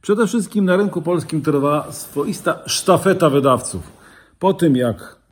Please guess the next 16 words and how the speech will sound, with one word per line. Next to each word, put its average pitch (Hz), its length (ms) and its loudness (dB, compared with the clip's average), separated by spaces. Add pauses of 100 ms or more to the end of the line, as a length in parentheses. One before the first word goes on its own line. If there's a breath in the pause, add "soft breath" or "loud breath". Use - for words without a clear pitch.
(160)
w 120 60 -8
dwa 147 140 2
tysiące 131 320 0
dwudziestym 131 380 0
czwartym 123 360 0
roku 120 220 -2
z 107 60 0
wydawania 127 480 4
grozy 117 380 0
praktycznie 131 540 -2
wycofał 117 400 -2
się 113 140 -4
Wesper, 139 340 0
w 120 60 -12
to 160 100 0
miejsce 170 500 -2